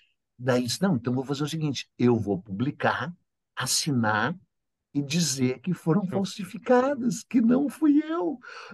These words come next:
Speaker 1: o falsário de si mesmo." E aí, com, com, daí já sou eu imaginando aqui. Ele diz, "Já que eu sou um canalha mesmo, vou falsificar, eu vou dizer o seguinte,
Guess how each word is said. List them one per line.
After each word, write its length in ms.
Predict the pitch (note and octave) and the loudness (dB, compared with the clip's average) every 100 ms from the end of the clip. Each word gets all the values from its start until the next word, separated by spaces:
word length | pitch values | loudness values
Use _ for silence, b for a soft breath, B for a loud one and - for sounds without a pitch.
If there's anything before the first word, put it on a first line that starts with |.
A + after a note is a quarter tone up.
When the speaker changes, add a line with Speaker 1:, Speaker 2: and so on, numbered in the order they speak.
| - | -2
Speaker 1:
o 140 | G#3+ | -2
falsário 920 | - A#3 F3+ A#3+ - C#4 D#4 D#4+ E4+ C4+ | 2 2 2 0 2 4 6 6 6 4
de 120 | D#4 | 0
si 280 | B3+ - F4+ | -2 2 2
mesmo." 840 | F4 F4+ G#4 C5 F#4+ F#4 F4+ B3+ B B B - | 8 8 10 8 4 -4 -2 -2 B B B 0
E 160 | F#3 F#3+ | 2 4
aí, 380 | F3+ A3 D#4+ - | 2 2 0 -6
com, 320 | _ A#3+ B3 _ | _ -8 -8 _
com, 240 | G#3+ B3 - G#2+ E3+ | -2 0 -2 -2 -2
daí 260 | C3+ C3 D#3 | 0 2 4
já 360 | E3+ D#3+ D3 | 4 6 4
sou 240 | B2+ D#3 D3 | 4 4 6
eu 100 | D#3 | 4
imaginando 480 | D#3 D3 D#3+ F3 D#3+ | 2 0 0 0 0
aqui. 220 | A#2 G#2+ B B | -4 -10 B B
Ele 160 | F3+ F#3+ | -4 0
diz, 140 | C#3+ | 0
"Já 260 | G#2+ B2+ B3+ | 0 -2 -2
que 80 | F3 | -4
eu 140 | C#3 | -6
sou 220 | G2+ A#2+ G#2+ | -4 -2 -2
um 60 | |
canalha 520 | - A#2+ A2 G#2 G2+ G#2+ | 0 0 2 2 2 0
mesmo, 260 | A2 G2+ | 0 -2
vou 80 | G#2+ | -8
falsificar, 480 | A2 - C3 - G3+ | -8 -10 -6 2 2
eu 60 | |
vou 100 | G3+ | 2
dizer 140 | G3 A3+ | 0 0
o 40 | |
seguinte, 400 | B3 A#3+ A#3 - | -2 -2 -2 -4